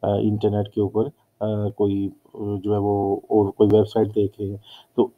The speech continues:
एक वक्त में आप एक से ज़्यादा काम कर रहे हैं, इसको हम कहते हैं multitasking। फिर आ जाता है multithreading। multithreading का मतलब है एक ही program के,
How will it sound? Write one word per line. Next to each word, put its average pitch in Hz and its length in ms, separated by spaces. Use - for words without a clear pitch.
एक 123 500
वक्त 113 360
में 113 260
आप 104 300
एक 107 160
से - 180
ज़्यादा 101 320
काम 98 220
कर 98 200
रहे 85 160
हैं, 90 160
इसको 110 300
हम 110 120
कहते 107 300
हैं 113 80
multitasking। 101 880
फिर 127 120
आ 120 120
जाता 113 320
है 135 280
multithreading। 110 840
multithreading 117 680
का 117 80
मतलब 107 340
है 120 120
एक 113 460
ही 123 60
program 101 540
के, 110 240